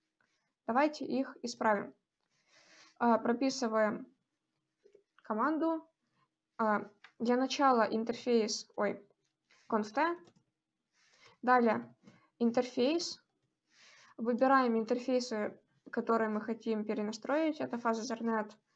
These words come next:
ноль один и до двух. Далее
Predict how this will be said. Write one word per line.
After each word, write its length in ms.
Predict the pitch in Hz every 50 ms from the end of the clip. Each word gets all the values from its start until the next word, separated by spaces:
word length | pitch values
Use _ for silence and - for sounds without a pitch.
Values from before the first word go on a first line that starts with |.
| _ _ _ _ _ _ -
ноль 420 | 226 233 233 220 - 254 - - _ _ _ _ _ _ _ -
один 500 | 226 214 - 240 277 320 349 381 370 370 - _ _ _ _ _ _ _ _ _ _ _ _ _ _ _ _ _ _ _ _ _ _ _ _ _ _ _ _ _ _ _ _ _ _ _ - - _ _ _ _
и 220 | - 277 302 330 269
до 400 | 214 196 226 254 277 277 269 269 - _ _ _ _ _ _ _ _ _ _ _ _ _ _ _ _ _ _ _ _ _ _ _ _ _ _ _ _ _
двух. 400 | 226 214 220 226 214 214 - - _ _ _ - _ _ _ _ _ - _ _ _ _ _ _ _ _ _ _ _ _ _ _ _ _ _ _ _ _ _ _ _ _ _ _ _ _ _ _ _ _ _ _ _ _ _ _ _ _ _ _ _ _ _ _ _ _
Далее 460 | - 233 269 311 339 349 349 349 339